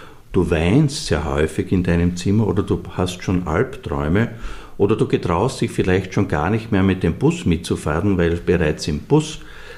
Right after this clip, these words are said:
die Mobberinnen und Mobberinnen dir was antun, so kann oder können diese Ängste, diese Schmerzen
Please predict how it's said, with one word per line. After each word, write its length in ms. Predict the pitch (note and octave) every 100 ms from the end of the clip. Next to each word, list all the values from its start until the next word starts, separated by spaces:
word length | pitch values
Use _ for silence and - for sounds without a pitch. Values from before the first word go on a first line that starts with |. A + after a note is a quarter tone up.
| - -
die 80 | F2
Mobberinnen 600 | E2 E2 G#2+ G2+ G2+ F#2
und 120 | E2+
Mobberinnen 760 | D#2 D#2 - F#2 F#2 F#2 F#2 F2+ - - -
dir 180 | F2
was 200 | D#2+ D2
antun, 680 | - D2+ E2+ F2+ A#2+ C3+ C#3+ - - -
so 240 | - - -
kann 600 | - - E2+ C#3 F#3 - - - - - -
oder 200 | - C#2+
können 680 | - - G#2 A#2+ D3 D3 C#3 - - -
diese 580 | G#2+ C3 - G#2+ F#2+ -
Ängste, 760 | F2 A#2+ D3+ - - C3 B2+ - - - -
diese 320 | G#2+ F#2+ -
Schmerzen 800 | D2 - C#2+ C#2+ F2 - A#2+ A#2+